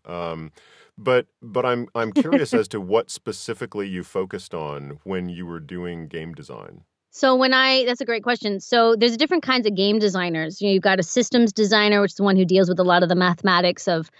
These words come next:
Speaker 2: of, uh, okay, like, well, the numbers of, of monetize-, monetization or how many points such and such will be if you level up to this thing and all of, you know,
Speaker 1: Mm-hmm.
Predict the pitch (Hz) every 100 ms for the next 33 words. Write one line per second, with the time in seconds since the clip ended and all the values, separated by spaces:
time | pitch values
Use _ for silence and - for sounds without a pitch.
0 | _ _ - 185 175 160 175 160 127 202
1 | 196 190 185 190 175 165 160 - - 202
2 | 202 196 196 196 180 190 175 165 190 190
3 | 180 170 - - - _ _ _ _ 208
4 | 220 220 185 196 185 - 208 220 247 226
5 | 185 185 254 277 262 247 240 220 185 185
6 | 220 220 214 208 196 _ _ - 247 233
7 | - 240 - 214 - 208 208 190 214 214
8 | 196 208 196 196 196 202 - 190 196 -
9 | - 196 190 190 233 262 247 233 208 180
10 | 185 101 110